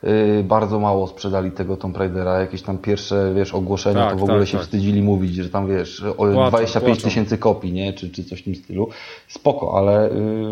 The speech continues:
Speaker 1: wiesz, to na preorderze powinni mieć dziesięć razy więcej, ale to, że on tu jest na piątym miejscu, no to w tej Anglii naprawdę chyba muszą do tej Lary czuć. Ona nie jest z pochodzenia przypadkiem Brytyjką?
Speaker 2: E,
Speaker 1: Może to,
Speaker 2: nie
Speaker 1: kurwa,
Speaker 2: wiem.
Speaker 1: z tego im tam
Speaker 2: Bardziej
Speaker 1: jakoś
Speaker 2: mi na
Speaker 1: wychodzi.
Speaker 2: jakąś au-, au-, aus-, aus-,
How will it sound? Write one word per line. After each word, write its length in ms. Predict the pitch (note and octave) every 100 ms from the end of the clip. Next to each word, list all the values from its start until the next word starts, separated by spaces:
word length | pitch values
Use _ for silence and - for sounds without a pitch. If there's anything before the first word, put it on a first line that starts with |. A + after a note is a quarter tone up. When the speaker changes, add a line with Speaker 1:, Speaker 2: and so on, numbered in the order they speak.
| A2 A2+ A2 A2 G#2+
Speaker 1:
wiesz, 140 | A2 G#2+
to 100 | A2
na 80 | A2
preorderze 520 | A#2 A#2 A#2+ C3+ A2
powinni 280 | F#2+ F#2 F#2
mieć 140 | F#2
dziesięć 360 | F#2 F#2 F#2+ F2+
razy 240 | F#2 F2
więcej, 300 | F2+ F2+ E2+ - - - -
ale 160 | G2
to, 140 | F#2+ A#2
że 100 | B2+
on 100 | A2+
tu 100 | G#2+
jest 180 | G#2 G2+
na 100 | G2 G2 F#2+ -
piątym 320 | G#2 G2 G2+
miejscu, 380 | G2 F2+ - G#2+
no 100 | G#2+
to 260 | G#2+ A#2
w 120 | A#2 -
tej 160 | A2+
Anglii 320 | G#2+ G#2 G#2 B2+
naprawdę 440 | G#2+ G#2 G#2+ A2+
chyba 320 | - G2+ G#2
muszą 440 | G#2 G#2 G#2 G2+ G2
do 80 |
tej 380 | G2 G#2 G2+ G2
Lary 320 | G2 G2 G2+
czuć. 200 | F#2+ F#2+
Ona 140 | A2 C#3
nie 120 | D#3+
jest 160 | B2+ -
z 20 |
pochodzenia 480 | - A#2+ G#2 G#2+ E3+
przypadkiem 440 | - - E3+ G3 F3
Brytyjką? 480 | F3+ F3+ F3+ D4+ - - - - - - - _ _ _ _ _ _ _ B2+
Speaker 2:
E, 200 | A2+ G#2
Speaker 1:
Może 140 | G#2
to, 120 | E3+
Speaker 2:
nie 60 | -
Speaker 1:
kurwa, 200 | D3+ F#2+
Speaker 2:
wiem. 80 | -
Speaker 1:
z 40 |
tego 220 | G#3 C#3+
im 180 | A#2 G#2
tam 180 | G2+ G2+
Speaker 2:
Bardziej 280 | E3 F#3+ G3+
Speaker 1:
jakoś 60 |
Speaker 2:
mi 40 | G3
na 60 |
Speaker 1:
wychodzi. 120 | G3
Speaker 2:
jakąś 240 | F#3 F3+ E3
au-, 180 | F3+ F3
au-, 280 | - D#3+ E3+ F3 E3
aus-, 100 | D#3+
aus-, 380 | D3+ C#3+ -